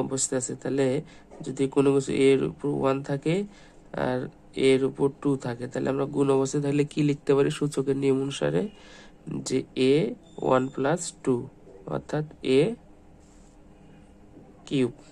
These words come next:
ঠিক আছে? এটা আমরা লিখতে পারি। তাহলে এখানেও দেখুন আমরা কি করতে পারি, যে ফাইভ এর উপর কি আছে? ওয়ান আছে। আর ফাইভ এর উপর কি আছে? হাফ আছে। কারণ কি? আমরা সূচকের নিয়মে জানি,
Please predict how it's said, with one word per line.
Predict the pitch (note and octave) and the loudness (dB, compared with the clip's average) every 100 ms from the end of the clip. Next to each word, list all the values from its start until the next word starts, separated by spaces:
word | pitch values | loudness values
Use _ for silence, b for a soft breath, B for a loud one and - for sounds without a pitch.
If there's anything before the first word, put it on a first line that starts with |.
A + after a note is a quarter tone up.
| B B B B - | B B B B -16
ঠিক | - F3+ | -6 -4
আছে? | F#3+ D3+ B2+ B2+ - C#3 | 2 4 2 -2 -6 -2
এটা | C3+ C#3+ | 2 4
আমরা | D#3 D#3+ | 4 4
লিখতে | C3+ - C3 | 0 0 2
পারি। | A#2+ B2 B2 B B B - | 2 -2 -10 B B B -14
তাহলে | - C3+ | -2 0
এখানেও | C3 C#3+ D#3+ E3 | 2 2 2 2
দেখুন | D#3+ D3+ D#3 - C3 | 4 4 2 2 0
আমরা | C3 C3+ | -2 -6
কি | - | -8
করতে | C#3 C#3 C3+ C3+ | -6 -4 -4 -2
পারি, | C3+ E3 - B B B - D3+ | -2 -4 -6 B B B -16 -8
যে | C3+ - | -8 -4
ফাইভ | C#3 C3+ C#3 D3 | 2 4 4 2
এর | D3 | 0
উপর | D3+ D3+ | -2 -4
কি | D3+ C#3+ | -2 -4
আছে? | C#3+ F3+ - | -4 -6 0
ওয়ান | C#3 C3+ C3 | 2 2 0
আছে। | B2 - C3+ - - - - - - B B B B B - | -6 -10 -14 -16 -20 -20 -20 -20 -20 B B B B B -6
আর | C3 C3+ C#3+ | -4 -4 -6
ফাইভ | C#3 C3+ C#3 D3 | 0 2 4 2
এর | D3 | 2
উপর | D3+ D3+ | -2 -4
কি | D3+ D3 | 0 0
আছে? | C#3+ F3 A3 A3+ - - - - - B B B B B B - - - - - | 0 -2 -2 -4 -16 -20 -20 -20 -20 B B B B B B -18 -20 -20 -20 -12
হাফ | - C3 C3 B2+ | -2 0 0 -4
আছে। | - C3 | -4 -4
কারণ | C#3 C#3+ D3+ | 0 2 0
কি? | F3 G3 - - | -2 -2 -2 -2
আমরা | C#3 C#3+ | -2 -2
সূচকের | D3 D3 D3 D3 | -4 -4 -2 0
নিয়মে | C#3+ C#3 | 0 0
জানি, | C#3+ | 0